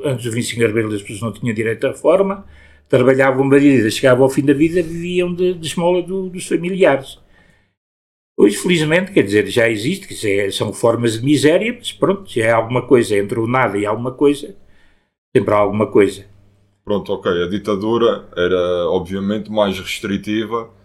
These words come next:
Speaker 2: que o estado em que vivemos hoje, mas, eh, já em conversa uma vez falámos que dizias que há mais proibições hoje do que havia
Speaker 1: Sim, é evidente que uma das coisas também que o, que, que foi uma coisa falhada no vinte e cinco de Abril foi a educação.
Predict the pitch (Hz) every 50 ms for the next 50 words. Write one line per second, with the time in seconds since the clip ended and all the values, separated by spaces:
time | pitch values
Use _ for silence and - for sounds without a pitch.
0 | _ _ _ _ _ _ - 90 - - 101 101 104 104 95 101 101 92 104 101
1 | 95 87 82 90 87 85 80 92 92 95 95 95 92 - 92 95 98 98 98 95
2 | 95 92 - - _ _ _ _ _ _ _ _ _ _ _ - 104 107 104 95
3 | 113 107 113 110 - 120 113 107 110 107 - - 104 104 107 110 113 113 - -
4 | 101 101 104 92 101 110 110 107 104 104 - - - 107 104 104 101 98 98 95
5 | 95 90 78 65 90 98 98 113 113 107 - - - 113 113 117 107 104 110 104
6 | - 110 107 104 92 85 107 120 127 107 101 101 107 101 - 110 101 98 107 110
7 | 104 104 101 101 139 127 120 117 117 113 113 120 117 101 107 98 98 - - -
8 | - 123 120 120 120 120 117 110 110 104 101 104 104 - - - - - - _
9 | _ _ _ - - 131 135 135 127 131 127 131 - 131 110 113 104 - - 139
10 | 123 120 120 107 98 - - 113 107 107 104 104 98 98 95 - - - _ _
11 | _ _ _ _ _ _ _ _ - - 123 113 107 107 104 98 - - - 123
12 | 110 110 113 101 - 117 101 104 101 - 131 113 110 104 95 101 101 104 104 101
13 | 107 104 - - - 117 107 110 98 107 113 110 110 - 135 123 120 120 113 -
14 | - - 117 - - - 113 95 87 90